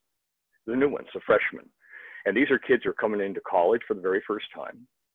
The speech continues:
and they're choosing this very unique, uh, profession and, and academic, uh, methodology. And we champion this methodology as being actually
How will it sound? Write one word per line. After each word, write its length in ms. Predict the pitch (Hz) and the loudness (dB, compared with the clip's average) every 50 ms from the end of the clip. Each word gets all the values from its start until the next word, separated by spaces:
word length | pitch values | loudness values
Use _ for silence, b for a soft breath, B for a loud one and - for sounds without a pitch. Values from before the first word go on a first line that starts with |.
| _ _ - | _ _ -8
and 100 | 82 82 | -6 -6
they're 80 | 85 - - | -4 -4 -4
choosing 300 | 107 113 117 107 110 98 | -4 -2 -2 -2 -2 -2
this 100 | 95 87 - 90 | -2 -6 -8 -4
very 220 | 82 95 95 98 92 | -2 -2 -2 -2 -2
unique, 540 | 87 82 82 82 85 87 92 95 104 - - - - _ _ _ _ _ _ _ - | -6 -8 -8 -8 -10 -8 -6 -8 -8 -8 -12 -16 -16 _ _ _ _ _ _ _ -4
uh, 380 | 82 80 78 78 78 76 73 69 71 - _ - - _ _ | -2 -2 -2 -4 -6 -8 -10 -10 -14 -16 _ -18 -20 _ _
profession 640 | - - 101 - 98 90 85 - - 98 101 113 113 - 80 78 | -12 -12 -4 -2 -2 -2 0 -2 -4 -6 -8 -10 -12 -12 -12 -12
and, 140 | 76 78 - - | -12 -14 -14 -12
and 160 | 87 78 69 | -12 -10 -8
academic, 640 | - 92 - - - - - 101 92 92 90 85 - - _ _ _ - | -8 -8 -4 -4 -4 -4 -2 -4 -4 -4 -6 -8 -10 -20 _ _ _ -8
uh, 300 | 76 73 71 57 53 58 - - _ | -6 -6 -8 -8 -10 -14 -16 -18 _
methodology. 800 | 87 90 90 - - 87 78 76 62 60 65 - - 58 58 - _ b b b b b b b b b b - | -8 -8 -6 -4 -2 -2 -2 -2 -4 -8 -10 -14 -16 -18 -18 -20 _ b b b b b b b b b b 0
And 240 | 92 87 87 80 | 0 0 0 -4
we 200 | 80 85 104 120 - - | -6 -6 -8 -6 -4 0
champion 420 | - 110 117 120 - - 110 92 87 | 2 2 2 2 0 0 -2 0 0
this 120 | 87 87 - | -6 -8 -6
methodology 600 | 101 90 85 - 101 90 80 82 85 85 - 82 82 | -4 -4 -4 -2 -2 -2 0 0 -2 -2 -4 -8 -10
as 60 | - - - | -10 -8 -10
being 180 | 87 87 85 | -8 -6 -6
actually 540 | 80 90 90 - - - 82 82 82 80 | -4 -4 -4 -4 -4 -4 -4 -6 -8 -8